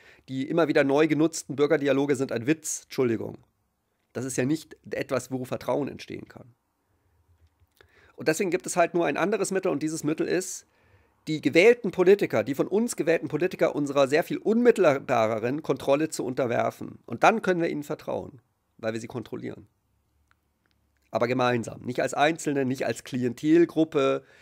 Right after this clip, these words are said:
nicht als Lobbyismusgruppe, sondern wirklich die Bürgerschaft an sich. Und die Bürgerschaft an sich kann überhaupt nur vertreten werden,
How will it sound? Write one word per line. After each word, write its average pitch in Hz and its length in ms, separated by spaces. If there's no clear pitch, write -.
nicht 151 240
als 127 160
Lobbyismusgruppe, 156 1080
sondern 147 340
wirklich 156 320
die 131 100
Bürgerschaft 143 640
an 107 160
sich. 160 360
Und 131 120
die 123 60
Bürgerschaft 160 500
an 120 160
sich 180 300
kann 165 420
überhaupt 160 600
nur 127 220
vertreten 120 540
werden, 127 460